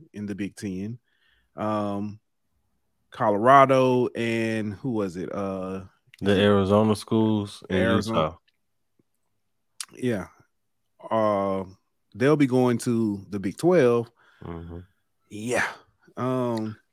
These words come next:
Speaker 2: I knew, I knew this was gonna happen whenever the media days happened and the
Speaker 1: Mm-hmm.
Speaker 2: Pac-twelve didn't have a T V deal.
Speaker 1: Mm.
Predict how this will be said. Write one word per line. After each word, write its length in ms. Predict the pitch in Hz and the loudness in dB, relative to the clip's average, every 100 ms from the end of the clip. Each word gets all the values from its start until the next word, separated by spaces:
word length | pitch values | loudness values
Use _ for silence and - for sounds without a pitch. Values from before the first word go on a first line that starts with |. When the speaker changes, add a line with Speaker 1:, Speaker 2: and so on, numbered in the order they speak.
| - | 2
Speaker 2:
I 140 | 113 | 6
knew, 340 | 131 139 139 - | 10 12 10 8
I 140 | - 123 | 6 8
knew 260 | 139 135 120 | 10 10 8
this 200 | 120 - | 6 4
was 180 | 113 98 | -2 0
gonna 260 | 107 104 104 | 4 4 6
happen 520 | 117 110 110 107 104 - | 4 2 0 -2 -6 -6
whenever 640 | 95 101 104 101 98 95 78 | 0 4 6 6 4 2 0
the 160 | 78 | 0
media 360 | 95 113 107 107 | 4 6 6 4
days 360 | 101 110 107 | 4 4 4
happened 460 | 120 117 107 107 104 _ _ _ _ _ 101 | 4 2 2 -4 -6 _ _ _ _ _ -2
and 160 | 98 | 0
the 40 | 110 | 2
Speaker 1:
Mm-hmm. 60 | |
Speaker 2:
Pac-twelve 560 | 110 110 101 113 110 98 | 4 4 4 4 4 4
didn't 200 | 101 98 | 2 2
have 180 | 98 95 | 2 0
a 40 | 92 | -2
T 200 | - 95 | -4 -6
V 160 | 87 | -4
deal. 340 | 80 76 71 - _ _ _ _ _ _ 107 | -6 -8 -10 -16 _ _ _ _ _ _ -14
Speaker 1:
Mm. 320 | 101 92 | -12 -12